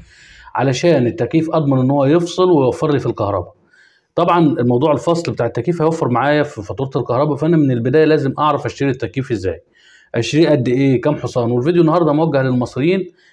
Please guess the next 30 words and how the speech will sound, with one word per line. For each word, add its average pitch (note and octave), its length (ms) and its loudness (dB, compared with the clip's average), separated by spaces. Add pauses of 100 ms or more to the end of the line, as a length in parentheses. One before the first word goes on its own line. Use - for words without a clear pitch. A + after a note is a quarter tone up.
(120)
لأن C#3+ 180 2
الخليجيين C#3+ 460 2
بيحسبوا D3+ 380 0
بالطن، E3+ 300 0
والمرة D#3 340 2
الجاية C#3 180 2
برضو D3+ 200 0
ممكن D3+ 220 -2
نتكلم C3+ 340 -2
في - 100 -10
الموضوع A2+ 320 0
ده. A2 120 0
لكن C#3 280 -2
النهاردة C#3+ 360 -2
خلينا C#3+ 240 -2
نتكلم، C#3+ 420 -2 (540)
آه، A2+ 440 0
عن، B2 460 0
آه، G#2+ 520 0
مصر، D3 340 -2
لأن A#2+ 220 0
إحنا C#3 240 -2
هنا D3 340 0
مت-، A2+ 360 -10
خلينا D3 300 -4
نتفق C#3+ 220 -6
إن C#3+ 100 0
إحنا C#3 160 -2
بنشتري B2+ 340 -4
تكييف D#3 340 -4